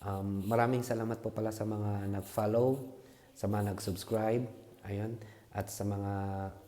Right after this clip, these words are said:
<clears throat> um, silent viewers natin, um, maraming din, maraming salamat din sa inyo. Alright, so, sa video na to, gusto ko lang sabihin na,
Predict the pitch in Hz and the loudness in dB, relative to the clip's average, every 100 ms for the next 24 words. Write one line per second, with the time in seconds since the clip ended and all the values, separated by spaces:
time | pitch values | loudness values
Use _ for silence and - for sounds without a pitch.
0 | - 131 85 - - - - - - - | -2 0 -2 -8 -16 -20 -20 -20 -20 -10
1 | 104 98 98 101 123 123 123 120 131 127 | -4 -4 0 4 6 6 4 2 4 4
2 | 127 127 156 147 117 - 110 110 107 110 | 2 0 2 0 0 -2 0 0 -2 -2
3 | 107 104 113 113 113 110 110 110 - - | -2 -2 2 4 4 2 0 -2 -6 -2
4 | 107 110 110 107 110 104 101 107 104 104 | 0 0 -2 0 0 0 -2 -2 0 0
5 | 104 107 104 - - - - - 107 117 | 0 0 -2 -8 -14 -18 -20 -6 2 2
6 | 127 - 127 123 - - - - - - | 4 6 6 6 2 -6 -14 -16 -18 -2
7 | - 131 139 143 135 127 110 - 123 117 | 4 6 8 6 6 4 2 2 0 0
8 | 113 113 110 110 104 101 101 101 98 | 0 0 2 2 2 2 2 2 0